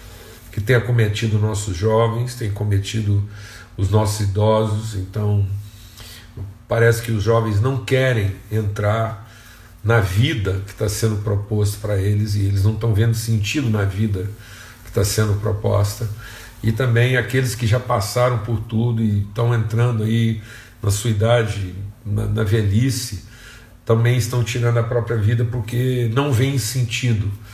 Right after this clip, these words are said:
em tudo aquilo que viveram. Então, que em nome de Cristo Jesus, nós estejamos aqui como referência, como luz, como, como referência de consolação e de esperança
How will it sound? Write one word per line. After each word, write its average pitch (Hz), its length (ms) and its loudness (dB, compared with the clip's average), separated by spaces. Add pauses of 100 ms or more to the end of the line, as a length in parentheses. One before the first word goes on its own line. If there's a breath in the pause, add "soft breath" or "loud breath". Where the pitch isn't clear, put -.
(320 loud breath)
em 107 80 0
tudo 107 220 2
aquilo 104 220 0
que 104 120 -2
viveram. 95 400 2
Então, 117 260 0
que 123 140 -4
em 117 40 2
nome 139 420 2
de 104 100 2
Cristo 104 400 -2
Jesus, 98 420 -8 (560 loud breath)
nós 107 160 2
estejamos 117 440 2
aqui 113 200 0
como 131 200 -2
referência, 143 680 0
como 131 200 -4
luz, 135 560 2
como, 123 460 0 (440 loud breath)
como 139 400 2
referência 143 640 2
de 135 100 -4
consolação 190 840 -2
e - 20 -2
de 143 120 -2
esperança 165 840 0